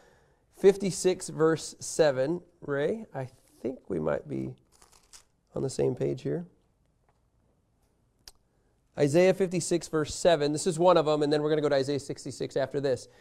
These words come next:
Isaiah fifty-six, verse seven says, "I will bring them to my holy mountain and let them rejoice in my house of prayer.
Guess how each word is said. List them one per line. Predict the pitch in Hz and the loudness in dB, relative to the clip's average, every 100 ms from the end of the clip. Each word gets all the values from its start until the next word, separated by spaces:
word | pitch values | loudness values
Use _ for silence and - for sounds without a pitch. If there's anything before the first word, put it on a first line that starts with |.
| _ - | _ -2
Isaiah | 135 143 190 | 2 4 4
fifty-six, | 214 208 190 202 | 2 -2 0 0
verse | - 185 | 0 0
seven | - 175 160 | 2 0 2
says, | 165 | 4
"I | 170 | 6
will | 175 | 8
bring | 160 196 240 | 6 4 6
them | 233 226 | 4 2
to | 214 | 4
my | 185 | 4
holy | 160 190 214 | 6 6 6
mountain | 175 151 165 170 _ - | 4 2 0 -6 _ 0
and | 170 | 4
let | 175 202 | 6 6
them | 214 190 | 6 4
rejoice | 175 147 185 208 214 | 2 6 6 6 0
in | |
my | 208 175 | 0 2
house | 170 165 | 2 2
of | 170 | -2
prayer. | - 180 165 120 | -2 2 4 2